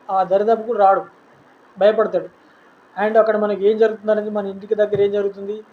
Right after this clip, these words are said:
ఎవరు వస్తున్నారు, ఎవరు పోతున్నారు అనేది మనం ఈజీగా ఐడెంటిఫై చేయొచ్చు. దయచేసి అందరికీ చెప్తున్నాను ఏంటంటే,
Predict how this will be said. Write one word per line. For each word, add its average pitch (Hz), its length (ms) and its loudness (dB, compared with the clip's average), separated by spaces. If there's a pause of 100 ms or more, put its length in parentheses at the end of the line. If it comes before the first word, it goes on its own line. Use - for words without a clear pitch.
(280)
ఎవరు 196 200 2
వస్తున్నారు, 196 380 -6
ఎవరు 196 260 -6
పోతున్నారు 196 460 -4
అనేది 196 300 -4
మనం 196 240 -8
ఈజీగా 208 260 -2
ఐడెంటిఫై 196 300 -2
చేయొచ్చు. 220 360 -4 (600)
దయచేసి 214 520 2
అందరికీ 214 320 0
చెప్తున్నాను 208 360 -2
ఏంటంటే, 202 420 -6